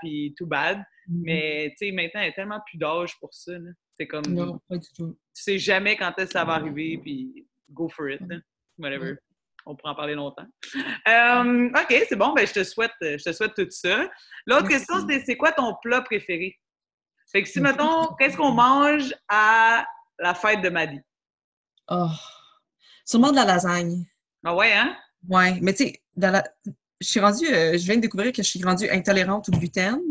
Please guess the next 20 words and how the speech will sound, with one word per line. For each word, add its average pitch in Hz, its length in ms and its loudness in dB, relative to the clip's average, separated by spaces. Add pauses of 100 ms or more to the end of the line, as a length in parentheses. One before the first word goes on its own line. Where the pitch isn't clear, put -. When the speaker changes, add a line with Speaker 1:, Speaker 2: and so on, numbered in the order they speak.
(300)
Speaker 1:
Ah, 160 220 -4
mon. 147 380 -12 (400)
Speaker 2:
Puis, 185 300 2
euh, 170 360 6
je 170 100 0
mange 196 160 0
pas 214 100 -2
de 185 40 -2
lactose. 175 840 -2 (100)
Fait 170 120 -8
que, - 60 -8
Speaker 1:
Ah. 170 220 -6
Speaker 2:
mais, 202 160 6
mais 233 140 10
on 233 100 8
va 226 100 6
manger 220 260 4
de 226 60 2
la 214 120 8
lasagne 196 240 4